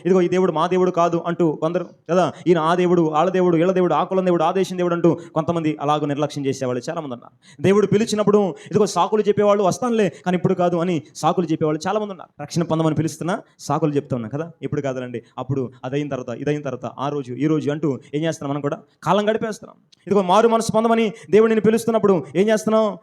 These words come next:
సాకులు చెప్తున్నావు. ఇదిగో తన సన్నిధికి రమ్మని దేవుడు నిన్ను పిలుస్తున్నప్పుడు మందిరానికి రాకుండా ఏం చేస్తున్నావు? "అది ఉంది, ఇది ఉంది, ఆ పని ఉంది, ఇది ఉంది, అక్కడికి వెళ్ళాలి, ఇది చేయాలి" అని చెప్పి ఏం చేస్తున్నావు? సాకులు చెప్తున్నావు. ఇదిగో ప్రార్థన చేయమంటే ఏం చెప్తున్నావు? ప్రార్థన చేయడం మానేసి సాకులు చెప్తున్నావు.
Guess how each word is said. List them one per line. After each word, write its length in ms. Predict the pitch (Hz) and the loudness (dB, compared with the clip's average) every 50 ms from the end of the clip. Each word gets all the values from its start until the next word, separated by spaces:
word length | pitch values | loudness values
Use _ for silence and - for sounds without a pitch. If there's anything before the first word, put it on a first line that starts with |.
| _ _ | _ _
సాకులు 340 | - - 196 214 208 233 233 | -8 -4 -2 -2 0 0 0
చెప్తున్నావు. 420 | 233 233 - - 233 233 208 208 - | 0 0 0 0 -4 -4 -4 -8 -12
ఇదిగో 360 | 156 - _ - 170 196 202 | -16 -18 _ -4 -2 0 2
తన 120 | 202 208 | 2 2
సన్నిధికి 380 | 202 - 214 226 226 220 208 185 | 2 2 2 2 4 4 4 2
రమ్మని 240 | 196 214 226 226 202 | 4 2 2 4 4
దేవుడు 180 | 214 220 226 | 4 4 4
నిన్ను 140 | 226 226 214 | 4 2 0
పిలుస్తున్నప్పుడు 420 | 226 220 220 - 233 226 214 208 | 0 0 -2 -2 -2 0 2 2
మందిరానికి 380 | 196 190 202 208 220 208 202 196 196 | 2 2 2 2 2 0 2 2 0
రాకుండా 220 | 196 190 196 190 202 | 0 0 0 -2 0
ఏం 80 | 202 | 0
చేస్తున్నావు? 380 | 208 202 196 196 196 196 190 175 - - - | 0 -2 -2 -2 -2 -2 -2 -4 -6 -8 -4
"అది 120 | 143 160 175 | -2 -2 -2
ఉంది, 200 | 185 185 170 175 | 0 0 0 0
ఇది 160 | 170 170 180 | 0 -2 -2
ఉంది, 100 | 180 170 | -2 -2
ఆ 100 | 160 170 | -2 -2
పని 180 | 170 175 175 175 | -2 -4 -4 -4
ఉంది, 120 | 165 160 | -6 -8
ఇది 100 | 170 175 | -8 -8
ఉంది, 200 | 180 165 160 139 - - | -8 -8 -8 -8 -6 -4
అక్కడికి 240 | 151 160 170 170 170 | -6 -4 -4 -4 -4
వెళ్ళాలి, 200 | 170 170 165 160 | -4 -4 -4 -6
ఇది 140 | 156 - 175 | -6 -8 -8
చేయాలి" 180 | 175 170 156 147 | -6 -6 -4 -6
అని 100 | 143 151 | -4 -6
చెప్పి 200 | 156 156 151 147 | -6 -6 -4 -4
ఏం 140 | 143 170 | -4 -2
చేస్తున్నావు? 380 | 170 170 165 - 180 202 254 - _ _ _ | -4 -4 -4 -4 -6 -6 -6 -8 _ _ _
సాకులు 340 | - 143 151 185 190 196 185 | -10 -8 -8 -6 -6 -6 -6
చెప్తున్నావు. 320 | 175 - - 151 143 123 | -8 -6 -4 -2 -2 -2
ఇదిగో 300 | 104 - - - 175 208 | -2 -4 -2 2 2 2
ప్రార్థన 400 | 202 - - 185 208 202 226 233 | 4 4 4 2 4 2 2 2
చేయమంటే 320 | 240 233 226 226 226 220 220 | 4 2 2 2 2 0 -2
ఏం 80 | 226 | -2
చెప్తున్నావు? 440 | 226 220 - 233 226 233 233 226 - - - - | -2 -4 -4 -2 0 0 0 0 -4 -8 -6 -4
ప్రార్థన 360 | - 170 175 214 190 233 233 226 | 0 0 0 0 0 0 0 2
చేయడం 200 | 226 220 220 196 | 2 2 0 0
మానేసి 360 | 190 190 202 202 196 190 170 | -2 -2 -2 -4 -4 -4 -2
సాకులు 340 | - 165 180 180 202 202 247 | 0 0 0 0 0 -4 -4
చెప్తున్నావు. 720 | 269 - _ - 180 - - 175 151 123 - _ - 156 | -4 -6 _ -16 -14 -10 -6 -4 -4 -4 -6 _ -20 -20